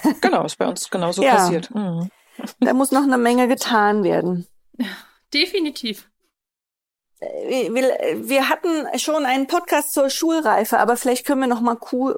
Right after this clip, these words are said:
Speaker 1: kurz, ähm, weil das auch häufig eine Frage ist von Eltern, vielleicht können wir noch mal kurz, ähm, darauf eingehen, ähm, äh, w-, wann ein Kind schulreif ist, äh, und, und wie man das im Vorschuljahr unterstützen kann.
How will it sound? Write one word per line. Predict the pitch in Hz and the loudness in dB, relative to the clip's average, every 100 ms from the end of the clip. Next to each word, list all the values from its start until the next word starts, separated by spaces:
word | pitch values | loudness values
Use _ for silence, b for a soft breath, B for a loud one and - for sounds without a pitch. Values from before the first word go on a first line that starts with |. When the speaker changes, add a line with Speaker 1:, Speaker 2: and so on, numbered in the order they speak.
| - | -2
Speaker 1:
kurz, | 294 277 320 - - | 0 2 0 -4 -4
ähm, | - 220 226 220 | -2 0 0 0
weil | 214 | 0
das | 226 | 0
auch | - 214 240 - | 0 0 0 -2
häufig | 233 226 226 | -2 -2 -4
eine | 214 208 | -4 -6
Frage | - 190 202 208 | -2 -2 0 -4
ist | - | -6
von | - 196 | -6 -4
Eltern, | 196 202 226 226 233 B B B | -2 -2 -2 -4 -6 B B B
vielleicht | - 220 | -6 -4
können | - 214 | -2 -2
wir | |
noch | 220 | 0
mal | 220 214 | -2 -4
kurz, | - 254 254 - - | -2 -2 -2 -8 -4
ähm, | 202 208 196 202 208 208 B B B B | 0 0 0 -2 -4 -6 B B B B
darauf | 233 214 208 | 0 0 0
eingehen, | - 190 226 226 233 226 226 226 b b b - - | -2 0 0 0 0 2 0 -2 b b b -8 0
ähm, | 208 196 196 190 190 180 92 - - - - - | 2 2 2 0 -2 -4 -6 -12 -16 -20 -20 -20
äh, | - 52 67 85 - | -10 -8 -6 -10 -8
w-, | 127 196 196 190 | -8 -2 -2 2
wann | 202 240 | 2 2
ein | - 233 | 0 -2
Kind | 233 254 | -2 -2
schulreif | - 240 233 220 - | 0 0 2 0 0
ist, | - 285 - - - - | -2 -2 -4 -8 -10 -4
äh, | 208 214 | -2 0
und, | - - 208 214 208 - | 0 -2 -2 -2 -4 -4
und | 196 202 | -4 -2
wie | 208 | -2
man | 208 202 | -2 -2
das | 208 208 | -2 -4
im | 214 | -6
Vorschuljahr | 202 233 233 - 214 190 185 | -6 -4 -4 -2 -2 0 -4
unterstützen | 190 196 196 226 - 277 285 | -6 -8 -8 -8 -8 -8 -6
kann. | 302 | -6